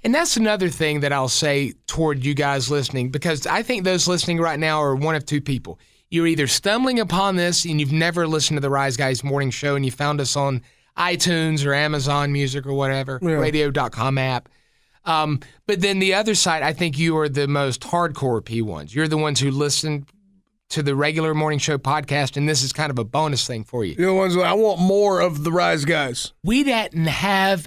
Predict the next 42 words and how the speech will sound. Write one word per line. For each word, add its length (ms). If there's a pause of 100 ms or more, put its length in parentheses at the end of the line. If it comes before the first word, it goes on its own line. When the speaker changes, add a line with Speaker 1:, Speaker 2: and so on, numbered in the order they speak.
Speaker 1:
a 180
billboard. 1000
Speaker 2:
No. 380
Speaker 1:
W-, 180
all 240
the 260
other 220
shows 560
in 340
the 120
same 340
building 340
had 380
billboards. 640 (260)
They 160
had 300
their 160
signs 440
at 200
bus 220
stops. 520 (340)
They 140
had 240
their 120
signs 600 (120)
at 160
the 80
hockey 420
games 420
Speaker 2:
Yeah, 140
Speaker 1:
and 100
Speaker 2:
they 80
Speaker 1:
at 60
Speaker 2:
did. 340
Speaker 1:
the, 540
the 300 (880)
Drive 520
Stadium, 400
all 140
these 160
different 240
places. 420